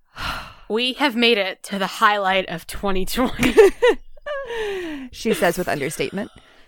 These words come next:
Speaker 2: Oh
Speaker 1: Yeah.
Speaker 2: my gosh, finally. And it's here, and it is glorious.
Speaker 1: Yeah. A very Merry Christmas to everyone who celebrated, and a very,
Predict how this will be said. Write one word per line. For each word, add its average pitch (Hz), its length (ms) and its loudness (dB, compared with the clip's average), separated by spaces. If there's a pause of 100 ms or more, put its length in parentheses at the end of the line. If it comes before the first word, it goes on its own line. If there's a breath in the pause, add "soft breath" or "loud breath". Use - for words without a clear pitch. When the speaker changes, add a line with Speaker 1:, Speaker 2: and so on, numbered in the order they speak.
(140)
Speaker 2:
Oh 269 360 2
Speaker 1:
Yeah. 190 100 -10
Speaker 2:
my 196 100 -8
gosh, 190 600 -4
finally. 247 800 0 (960 soft breath)
And 262 320 0
it's - 280 -8
here, 254 500 0
and 208 220 0
it 208 120 -4
is 190 280 -8 (180)
glorious. - 960 -10 (180)
Speaker 1:
Yeah. 214 500 -10 (140)
A 180 160 0
very 226 320 -2
Merry 208 220 -4
Christmas 220 500 -6
to - 100 -8
everyone 190 280 -2
who 226 140 -2
celebrated, 214 680 -4
and 185 200 -4
a 175 100 -2
very, 185 640 -4